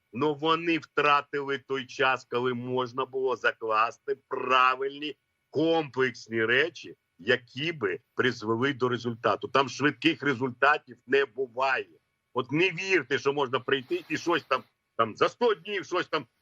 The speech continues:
е, там вдвічі знизити, втричі підняти і все. Дурняк це. За сто днів можна спробувати якось ка-,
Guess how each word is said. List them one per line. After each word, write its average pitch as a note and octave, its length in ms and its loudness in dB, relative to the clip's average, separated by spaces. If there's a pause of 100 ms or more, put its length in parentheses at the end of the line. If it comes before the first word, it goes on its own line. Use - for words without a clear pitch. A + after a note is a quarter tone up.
е, B2+ 120 -4
там C3 300 -4
вдвічі D3 640 -2
знизити, D#3+ 580 2
втричі E3 380 0
підняти D#3 540 -2
і C#3 40 -6
все. B2 180 -6 (160)
Дурняк F3 520 2 (200)
це. - 180 -20 (440)
За D3+ 180 2
сто E3+ 300 -6
днів E3+ 380 -8 (240)
можна D3 440 0
спробувати B2+ 880 -4
якось C#3 480 0
ка-, - 220 -2